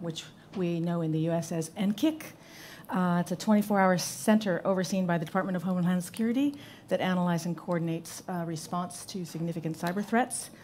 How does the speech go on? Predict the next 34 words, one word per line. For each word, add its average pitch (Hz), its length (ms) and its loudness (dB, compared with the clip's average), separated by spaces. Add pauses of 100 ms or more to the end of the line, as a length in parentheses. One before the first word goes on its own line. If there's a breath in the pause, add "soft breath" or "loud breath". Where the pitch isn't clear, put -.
(460 loud breath)
Uh, 180 240 -2
next 196 240 -4
to 240 80 4
him 214 200 6
is 180 140 -2
Tal 214 300 0
Moses, 220 520 2
a 196 80 -4
partner 208 380 0
in 170 140 0
Ernst 208 280 -2
and 185 120 2
Young. 240 360 2 (320 loud breath)
He's 196 260 -4
been, 190 360 -2
uh, 180 400 0
working 220 300 4
in 190 100 4
cybersecurity 202 680 2
since 180 280 -2
nineteen 196 280 0
eighty-nine 175 460 4
and 175 120 4
has 170 120 0
founded 160 320 0
several 180 360 -2
cybersecurity 165 600 -2
companies. 220 600 2 (560 loud breath)
Next 220 220 0
to 226 100 2
him 220 260 6
is 180 220 2
Rado 185 480 4 (120)
Danulak 226 580 4